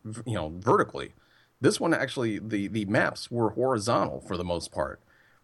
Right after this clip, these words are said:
And I was like, "That's really strange. You know, what do, what do you do? What do you do? You just go up?" And, you know, that's, it turns out that's exactly what you, you kinda have to do in this game. It is definitely not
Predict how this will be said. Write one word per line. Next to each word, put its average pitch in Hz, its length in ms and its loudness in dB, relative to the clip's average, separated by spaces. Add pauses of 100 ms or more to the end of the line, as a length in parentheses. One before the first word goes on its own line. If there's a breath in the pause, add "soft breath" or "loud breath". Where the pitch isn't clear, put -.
(140)
And 104 160 2
I 110 60 2
was 104 160 -2
like, 98 140 -2
"That's - 240 -8
really 175 240 2
strange. 117 500 0
You 90 80 -2
know, 95 100 0
what 120 160 2
do, 175 80 0
what - 120 -6
do 180 60 -6
you 127 100 -2
do? 160 280 6
What 87 180 -2
do 80 60 -8
you 110 60 0
do? 117 120 4
You 110 260 0
just - 240 -10
go 87 240 0
up?" 101 300 2 (220)
And, 95 380 -2
you 107 80 4
know, 90 160 2
that's, 87 320 -2 (120)
it 80 120 -12
turns 78 260 -8
out 87 160 0
that's 80 200 -2
exactly 104 400 0
what 104 240 2
you, 104 220 -8
you - 100 -14
kinda 101 280 0
have 104 180 0
to 101 60 -10
do 143 200 0
in - 80 -2
this 73 120 -8
game. 82 220 -4
It 85 80 -4
is 90 140 -4
definitely 107 400 0
not 101 280 2